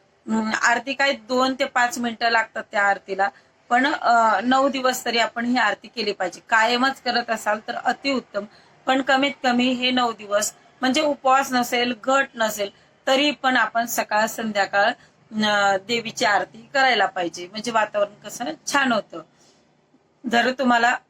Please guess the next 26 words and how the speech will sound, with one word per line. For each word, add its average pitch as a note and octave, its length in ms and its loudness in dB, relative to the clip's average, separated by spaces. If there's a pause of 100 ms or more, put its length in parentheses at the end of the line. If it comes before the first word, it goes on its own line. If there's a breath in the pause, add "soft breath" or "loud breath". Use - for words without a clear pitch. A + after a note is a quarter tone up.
(120)
<clears throat> - 1160 -4
कुलदेवतेला A#3+ 640 2
दर्शनाला A3 680 0
जाता G3 280 0
आलं F#3+ 220 2
तर B3+ 220 -8 (760)
अतिउत्तम, G#3+ 520 -4 (500 soft breath)
आणि A#3+ 380 0
नाही B3 280 2
जाता B3 260 0
आलं G3+ 380 2
तर A#3+ 80 -4
तुम्ही B3 300 0
जवळच्या A3+ 640 2
देवी, A3 480 -4 (100)
बऱ्याच B3+ 340 2
ठिकाणी A#3 280 -2
आता, A3 280 0 (340 soft breath)
अ, A3 240 2
देवी A#3 320 -2
बसलेल्या G#3 520 -2
असतील G3 400 -6
किंवा A3 200 -2
देवीचं G#3 380 -6
मंदिर G#3 420 -6
असेल F#3+ 240 -6